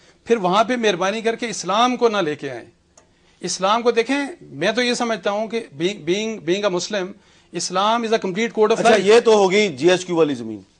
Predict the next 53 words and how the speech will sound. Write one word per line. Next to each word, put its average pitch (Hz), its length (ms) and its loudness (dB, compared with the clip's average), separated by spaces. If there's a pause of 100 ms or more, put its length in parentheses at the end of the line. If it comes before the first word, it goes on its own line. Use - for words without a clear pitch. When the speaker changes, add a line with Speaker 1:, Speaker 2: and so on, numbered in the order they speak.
Speaker 1:
जी 120 100 -18
हाँ। 139 140 -18 (160)
Speaker 2:
इसके 226 360 0 (240)
अगले 185 260 2
दिन 202 140 2
आपने 175 280 2
एक 151 120 -2
और 135 140 2
खबर 143 220 -4
शाया 143 220 0
की, 123 180 -10
वो 156 120 0
तो 202 100 0
Speaker 1:
जी। 139 80 -10
Speaker 2:
जीएचक्यू 180 320 -4
ने 190 80 -4
नहीं 190 140 -4
दी 151 140 -4
थी। 117 140 -12
Speaker 1:
अच्छा, 170 220 -8 (140)
उसका 247 300 0
भी 247 100 -6
मजे 214 220 -2
की 202 80 -6
बात 190 200 0
देखें। 165 340 -8 (800)
अच्छा, 165 220 -2 (100)
वो, 202 260 0
वो 208 160 4
हो 240 100 2
गई। 214 180 -6
अब 185 200 -4
उसका 226 260 2
आप 226 120 2
मजे 196 200 -4
की 190 80 -12
बात 180 180 -2
देखें, 139 300 -12 (1800)
वो 214 200 2
है 247 140 4
जनाब 214 480 2
इन्हीं 208 220 -6
की 226 100 -6
अपनी 233 260 -6
गवर्नमेंट 196 380 -2
दो 196 220 2
हज़ार 220 280 2
छह 185 340 -4
में 175 320 -4
छह 240 360 0
हज़ार 185 440 0
कनाल 185 400 -4
जमीन 151 500 -10